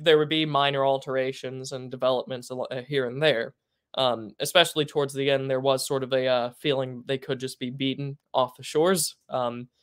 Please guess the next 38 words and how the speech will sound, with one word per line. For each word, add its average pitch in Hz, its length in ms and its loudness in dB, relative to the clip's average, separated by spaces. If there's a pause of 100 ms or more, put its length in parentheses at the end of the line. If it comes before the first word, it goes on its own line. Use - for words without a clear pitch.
(920)
and 175 140 6
then 180 400 6
the 160 140 -4
British 220 320 6
strategy, 143 460 2
not 139 220 0
many 139 180 -2
people 131 320 -6
usually 120 300 -8
hear 185 320 4
about, 110 360 -2 (120)
uh, 127 200 2
but 139 180 2
it 165 160 4
usually 208 440 2
ends 170 160 0
up 147 160 4
turning 143 300 -4
into 135 140 -4
something 135 320 -6
like, 127 360 -2
um, 120 320 -2 (320)
if 165 160 2
we 170 80 2
just 160 200 2
connect 151 360 0
with 139 120 -8
the 120 80 -6
royalists 143 600 6
at - 100 -4
home, 185 480 2 (160)
or, 135 280 2 (220)
or 151 140 6
at 135 140 6
the - 40 -16
colonies, 156 520 6
rather, 127 360 0 (460)
um, 127 460 0